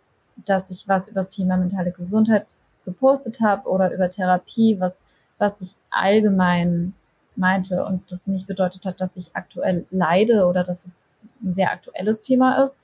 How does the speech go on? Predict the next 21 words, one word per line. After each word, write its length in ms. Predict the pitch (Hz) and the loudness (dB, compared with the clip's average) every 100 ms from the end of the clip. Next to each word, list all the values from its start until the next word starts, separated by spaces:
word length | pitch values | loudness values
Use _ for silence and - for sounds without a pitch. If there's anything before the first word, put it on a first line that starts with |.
| _ _ _ _ | _ _ _ _
was 260 | 202 196 - | -2 -2 0
dann 400 | 190 185 185 - | 2 2 2 0
Menschen 360 | 190 190 - | -2 0 0
in 60 | 185 | 0
meinem 260 | 180 175 175 | 2 2 2
näheren 320 | 175 175 175 | 2 0 0
Umfeld 420 | 180 175 185 175 | -2 -2 -2 -4
falsch 260 | - 180 - | -4 -6 -4
verstanden 540 | 185 - - 185 185 | -8 -6 -8 -4 -2
haben. 340 | 170 190 214 | -2 -4 -6
Die 100 | 180 | -6
dachten, 300 | 180 180 - | -4 -4 -4
dass 140 | 180 - | -8 -6
es 40 | |
mir 100 | 175 | -8
gerade 220 | - 175 175 | -8 -10 -10
richtig, 240 | 175 - | -12 -14
richtig 200 | 185 - | -18 -14
schlecht 400 | - 226 214 - | -2 0 0 -2
geht 300 | 208 196 190 | 0 0 0
oder 300 | 196 180 175 | 0 0 0